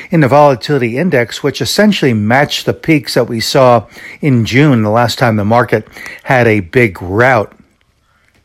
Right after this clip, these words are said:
I think that move does reflect, uh, a more oversold condition, uh, for the market, uh, perhaps, uh, the market discounting the possibility that some have raised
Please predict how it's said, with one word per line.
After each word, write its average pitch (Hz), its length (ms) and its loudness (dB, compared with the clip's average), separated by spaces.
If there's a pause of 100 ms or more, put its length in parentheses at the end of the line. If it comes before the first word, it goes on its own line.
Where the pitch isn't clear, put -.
(140)
I 131 120 2
think 120 260 0
that 107 240 0
move 131 400 2 (400)
does 180 300 2
reflect, 123 680 -2
uh, 123 280 2
a 113 60 2
more 113 320 -2
oversold 127 640 0
condition, 120 580 -2
uh, 104 100 0
for 170 300 2
the 147 80 0
market, 135 580 0 (420)
uh, 107 200 0
perhaps, 120 640 0
uh, 120 80 2
the 107 120 -2
market 113 520 0
discounting 120 840 0 (240)
the - 80 -2
possibility 120 1040 2
that 101 180 -4
some 117 220 0
have 104 160 -4
raised 120 500 2